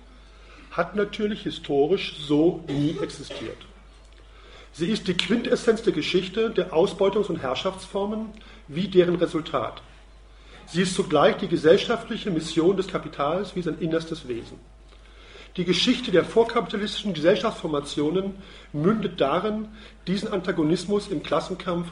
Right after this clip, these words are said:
rein darzustellen. Aber eben diese reine Darstellung des Gegensatzes von Herr und Knecht ist, das wusste schon Hegel, in einem Darstellung dessen, dass Notwendigkeit und Möglichkeit der Vermittlung himmelweit auseinandertreten.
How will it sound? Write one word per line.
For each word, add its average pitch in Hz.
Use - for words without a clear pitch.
rein 127
darzustellen. 117
Aber 147
eben 151
diese 240
reine 147
Darstellung 131
des 147
Gegensatzes 170
von 143
Herr 135
und 131
Knecht 185
ist, 202
das -
wusste 156
schon 120
Hegel, 156
in 180
einem 190
Darstellung 151
dessen, 185
dass -
Notwendigkeit 180
und 156
Möglichkeit 165
der 151
Vermittlung 170
himmelweit 160
auseinandertreten. 123